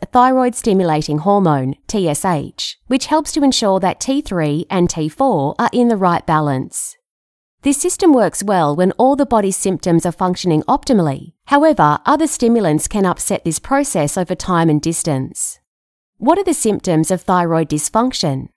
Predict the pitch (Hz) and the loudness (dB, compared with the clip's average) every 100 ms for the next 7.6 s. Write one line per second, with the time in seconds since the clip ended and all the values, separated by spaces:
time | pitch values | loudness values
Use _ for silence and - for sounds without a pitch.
0 | _ _ 214 285 349 392 330 240 202 190 | _ _ 0 0 2 0 0 0 -2 0
1 | 180 185 175 - 196 156 143 - 277 262 | 0 0 -6 -6 -2 0 -2 -4 -2 -2
2 | 143 - - - _ - 196 202 156 165 | -4 -8 -12 -12 _ -2 -2 2 0 2
3 | 262 - 165 156 247 226 165 - 160 - | -2 -2 -2 -2 -4 -2 -4 -2 -2 -2
4 | 143 135 - - _ - - 285 349 - | -4 -4 -8 -10 _ -4 4 6 4 -2
5 | - 262 220 - 214 208 190 170 180 - | 0 2 2 0 -2 -2 0 0 -2 -2
6 | 190 185 170 165 160 - 185 185 - 156 | -2 0 -2 -2 -4 -2 -2 -2 -2 -2
7 | 151 269 226 135 214 | 0 -2 0 -2 -4